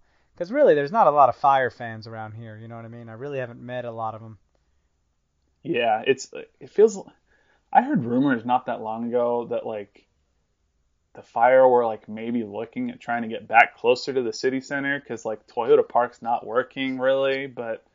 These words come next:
Speaker 2: I don't know if that'll ever
Speaker 1: That
Speaker 2: happen.
Speaker 1: won't happen now 'cause they got a new U S L team coming to the city.
Speaker 2: Oh, that's right. See, that was the thing. I, like, part of me, I remember reading that, and I kinda wondered, like, would that almost make M L S wanna do it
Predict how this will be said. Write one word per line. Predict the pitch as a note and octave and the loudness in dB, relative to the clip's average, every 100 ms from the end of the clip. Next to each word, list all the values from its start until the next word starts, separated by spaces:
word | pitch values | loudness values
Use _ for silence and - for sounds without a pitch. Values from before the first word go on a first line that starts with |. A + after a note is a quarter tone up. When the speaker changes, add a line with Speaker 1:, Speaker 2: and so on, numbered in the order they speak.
| _ _ _ - | _ _ _ 0
Speaker 2:
I | B2 | 2
don't | A#2 G#2+ | 2 -4
know | A2 | -10
if | G#2 | -8
that'll | A2 A2 G#2+ | -6 -6 -6
ever | G2+ | -10
Speaker 1:
That | G#2 | -8
Speaker 2:
happen. | G#2+ - | -4 4
Speaker 1:
won't | - B2+ | 4 4
happen | C3+ C3 A#2 | -4 -6 -6
now | A#2+ G3 G#3 G#3+ _ | -4 -4 -4 -6 _
'cause | - C3 | -14 -8
they | |
got | C#3 C3+ | -4 -2
a | |
new | C#3 C#3 | -4 -6
U | C#3 C#3+ | -4 -2
S | C3 | 2
L | D3+ E3 | 2 2
team | - B2+ A#2+ | -2 -12 -8
coming | C3 B2 | -8 -8
to | A#2+ | -12
the | A#2 | -14
city. | - B2+ A#2 - _ _ _ _ _ _ | -10 -10 -10 -16 _ _ _ _ _ _
Speaker 2:
Oh, | - C3+ | -6 0
that's | C3 - | 0 2
right. | B2 C3+ C#3 A#2+ - | 8 10 10 6 0
See, | - D3+ | -4 4
that | D3 F3 | 12 12
was | F#3+ | 12
the | D3 | 6
thing. | D#3 E3+ | -2 2
I, | D3+ - | 2 6
like, | C#3 - _ _ _ _ _ _ | 4 2 _ _ _ _ _ _
part | - E3+ | 4 6
of | A3 | 8
me, | F3+ D3 | 4 2
I | B2+ | 2
remember | C#3+ F#3 E3+ | 2 4 4
reading | C#3+ D#3 C#3+ | 4 2 -2
that, | B2 A#2+ | -4 -6
and | |
I | B2+ | -6
kinda | - - F3+ F#3 | -8 -2 0 0
wondered, | C#3+ C#3 B2+ | -2 -6 -4
like, | B2 A#2 _ _ _ | -4 -4 _ _ _
would | A#2+ A#2+ | -14 -4
that | C3+ C#3+ | 2 2
almost | D3 C3+ - | 2 -6 -10
make | B2+ - | -12 -10
M | B2+ | -8
L | B2+ B2 | -2 -2
S | B2 - | -2 -6
wanna | B2 A2 | -10 -10
do | A2 B2+ | -6 -4
it | A#2 | -4